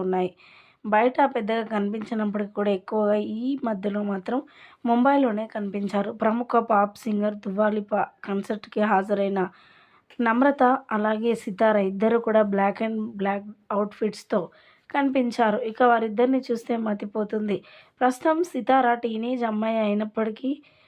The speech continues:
డ్యాన్సుల్లో మంచి ప్రావీణ్యం సంపాదించింది. ఎత్తు, అందంలో తల్లిదండ్రులను మించిపోయేలా ఇప్పుడే కనిపిస్తూ ఉంది. ఇక చూస్తుంటే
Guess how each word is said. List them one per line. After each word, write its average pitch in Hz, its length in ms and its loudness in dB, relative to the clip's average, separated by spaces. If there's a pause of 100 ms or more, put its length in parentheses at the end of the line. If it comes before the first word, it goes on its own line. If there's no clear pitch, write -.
(160)
డ్యాన్సుల్లో 269 640 2
మంచి 220 320 -2
ప్రావీణ్యం 233 640 -2
సంపాదించింది. 220 920 -2 (240)
ఎత్తు, 240 420 0 (240)
అందంలో 220 540 0 (460)
తల్లిదండ్రులను 262 680 2
మించిపోయేలా 226 800 2
ఇప్పుడే 214 360 -2
కనిపిస్తూ 214 600 -6
ఉంది. 208 300 -2 (500)
ఇక 254 200 2
చూస్తుంటే 302 540 4